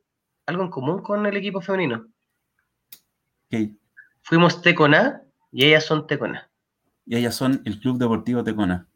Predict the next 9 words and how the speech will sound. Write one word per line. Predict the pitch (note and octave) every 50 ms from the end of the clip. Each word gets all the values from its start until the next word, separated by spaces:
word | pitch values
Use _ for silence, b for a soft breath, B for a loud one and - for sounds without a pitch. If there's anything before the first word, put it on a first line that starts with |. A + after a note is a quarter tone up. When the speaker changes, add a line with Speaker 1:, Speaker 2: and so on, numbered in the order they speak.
| _ _ _ _ _ _ _ _ -
Speaker 1:
Así | - A2 A2+ - A2 G2+
es. | - - - - - _ _ _ _ _ _ _
Speaker 2:
Pues | - A2+
le | A2
mandamos | A2+ A2+ A#2 A2+ C3+ C#3+ D3 C#3+ C#3+
todas | D#3 D3 D3 D3+
nuestras | D3+ D3 - C#3 B2 - -
fuerzas | - D#3 D#3 - - E3 E3 E3 E3 E3+ - -
y | - B2 A#2 A#2 A#2 A2+ A2+ A2+ A2+ A2